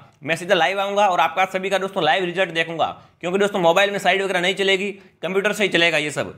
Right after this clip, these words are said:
तो कंप्यूटर में दोस्तों आप सभी का रिजल्ट मैं खोलूंगा और ओपन करके एक एक का दिखाऊंगा, इसलिए जिसने सब्सक्राइब कर रखा है ना उसी का दोस्तों रिजल्ट दिखाऊंगा,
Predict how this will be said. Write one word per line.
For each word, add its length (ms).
तो 60
कंप्यूटर 340
में 120
दोस्तों 260
आप 120
सभी 200
का 80
रिजल्ट 240
मैं 140
खोलूंगा 340
और 80
ओपन 220
करके 200
एक 180
एक 160
का 80
दिखाऊंगा, 420
इसलिए 200
जिसने 240
सब्सक्राइब 400
कर 100
रखा 140
है 60
ना 160
उसी 160
का 100
दोस्तों 220
रिजल्ट 220
दिखाऊंगा, 360